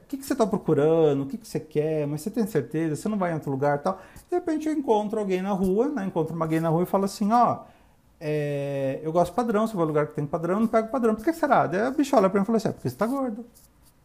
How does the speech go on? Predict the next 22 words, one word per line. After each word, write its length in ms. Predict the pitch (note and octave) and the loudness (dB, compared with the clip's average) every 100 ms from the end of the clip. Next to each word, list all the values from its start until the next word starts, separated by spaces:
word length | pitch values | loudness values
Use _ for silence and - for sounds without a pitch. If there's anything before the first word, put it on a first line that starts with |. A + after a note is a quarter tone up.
| _ _ _ - _ _ - _ _ _ _ _ - | _ _ _ -20 _ _ -20 _ _ _ _ _ -6
É 100 | F#3+ | 0
mais 280 | F#3+ C4+ D4 | 4 4 6
ou 80 | A#3 | 4
menos 360 | G#3+ B3+ A3 | 6 4 4
aquela 320 | F3+ G3 G3 F#3+ | 4 4 2 4
coisa 220 | F#3 F3+ | 0 0
que, 160 | - | -4
que 140 | D#3 D3+ | -2 -2
eu 60 | |
se-, 240 | C#3+ E3+ C3 | -2 -4 -4
que 100 | C#3 | -2
eu 60 | |
já 100 | C3+ | -2
falei 280 | C#3+ C#3+ B2+ | -2 -2 -2
aqui 380 | B2+ B2+ A#2 A2+ | -2 -2 -4 -4
no, 220 | A2+ A2+ A2 | -6 -6 -4
no, 200 | A#2 B2 | -4 -2
no, 180 | A#2+ | -2
no 100 | A#2 | -4
podcast 560 | A#2 B2+ B2 E3 E3+ E3+ | -2 -4 -2 -2 -2 -2
da 180 | D#3+ D#3+ | 0 2
Dakota. 640 | F#3+ - A3+ A3 A3 B2 | 2 4 6 6 2 -4